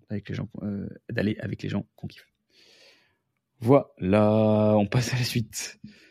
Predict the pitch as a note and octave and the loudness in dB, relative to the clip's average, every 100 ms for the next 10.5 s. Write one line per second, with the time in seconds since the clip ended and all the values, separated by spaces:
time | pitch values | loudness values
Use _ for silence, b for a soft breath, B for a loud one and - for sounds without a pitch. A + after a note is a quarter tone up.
0 | B B _ _ _ _ - A#2 A#2 A2+ | B B _ _ _ _ 0 4 6 6
1 | G#2 A2 G#2 - G#2 G2+ G2+ G2 G2 G2 | 4 2 0 -2 0 2 2 2 0 0
2 | A2+ A2 G#2+ G2+ A2 A#2 A2+ - - G#2 | 0 0 0 4 6 6 4 -4 -4 -4
3 | A2 G#2+ G#2 G2+ - - A#2+ - _ _ | 0 0 0 -2 -6 -8 -8 -12 _ _
4 | _ _ _ - - F#2 G#2+ A2 F3 A#2+ | _ _ _ -14 -6 -2 0 2 4 6
5 | C#3 A#2+ A2 A2+ G#2+ G#2 A2+ G2 F#2+ A2+ | 6 6 2 2 4 4 2 0 0 0
6 | G#2 G#2+ A2+ - - A2+ - b b b | -2 -4 -6 -4 -6 -8 -14 b b b
7 | b b _ _ - B2 B2+ A#2+ G2+ G2 | b b _ _ 0 6 8 8 6 0
8 | C3 C3+ F#2+ F#2+ F#2 F2+ - C3 - A#2+ | 2 2 0 -2 -4 -4 -8 -12 -6 -4
9 | G#2 F#2+ - - - C3 C3+ - - C3 | -2 -2 -6 -8 -4 -2 -2 -6 2 4
10 | D#3 C3+ - A2+ | 4 2 -2 -4